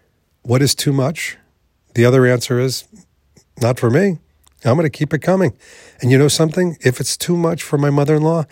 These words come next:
she can pick and choose. And she does. She's a dear, dear woman. She can dial da-, dial it down. And that's the great thing about content creation. You can, you can diminish, you can neutralize, and you can up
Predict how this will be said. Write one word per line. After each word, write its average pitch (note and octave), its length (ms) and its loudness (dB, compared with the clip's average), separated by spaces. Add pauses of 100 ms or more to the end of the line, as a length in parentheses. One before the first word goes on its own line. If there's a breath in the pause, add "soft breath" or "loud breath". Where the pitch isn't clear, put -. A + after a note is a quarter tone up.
(440 loud breath)
she - 260 -4
can A#2 220 -4
pick - 340 -6
and D3 120 -4
choose. C3 400 -4
And C#3+ 140 0
she F#3 180 -2
does. D#3 440 -2
She's D3+ 240 -4
a D#3 60 -4
dear, B2+ 460 -4
dear A#2+ 260 -2
woman. A#2 360 -2
She - 180 -6
can A2 240 -4
dial B2 420 0
da-, A#2 180 -2 (140)
dial B2+ 320 -2
it A#2 80 -4
down. A2+ 380 -2 (340 loud breath)
And B2 80 2
that's C#3 200 2
the C#3+ 100 4
great B2 240 0
thing B2 180 4
about A#2 260 0
content A#2 420 -4
creation. A2 600 -2
You A2 120 -4
can, G#2 220 -4 (680 soft breath)
you B2 100 0
can A2+ 140 -4
diminish, A#2+ 680 0
you A#2 100 0
can A2 160 -2
neutralize, B2 760 0
and G#2+ 120 -2
you G#2 100 -2
can A2 160 -6 (200)
up - 240 -4